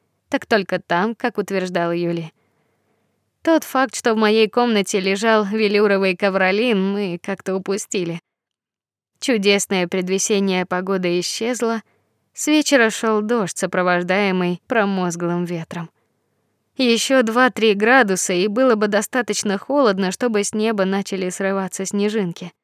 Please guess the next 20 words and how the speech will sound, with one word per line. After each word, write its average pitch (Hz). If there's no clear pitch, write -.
Посреди 190
кладбища 185
дорогу 208
мне 208
перебежал 185
лис 180
Густав 214
и 294
остановился 208
всего 226
в 196
нескольких 180
метрах. 170
Окинув 247
меня 226
коротким 190
взглядом, 240
Густав 269
потрусил 214
дальше 202